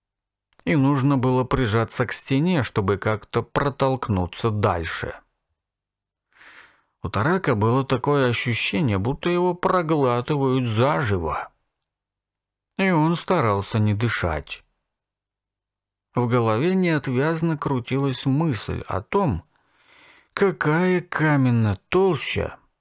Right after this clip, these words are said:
как она давит на него сверху. Вокруг стало еще холоднее. Но узкий проход чуть-чуть расширился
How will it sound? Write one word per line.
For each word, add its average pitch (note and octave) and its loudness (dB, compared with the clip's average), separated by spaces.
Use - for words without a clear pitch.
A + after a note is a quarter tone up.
как F3+ -2
она E3 2
давит A#2 2
на G#2 4
него F#2+ 2
сверху. - -4
Вокруг E3 2
стало A#2+ 0
еще A#2+ 0
холоднее. F#2 -2
Но F#3+ 2
узкий E3 -2
проход D3 0
чуть-чуть F3+ -2
расширился A2 0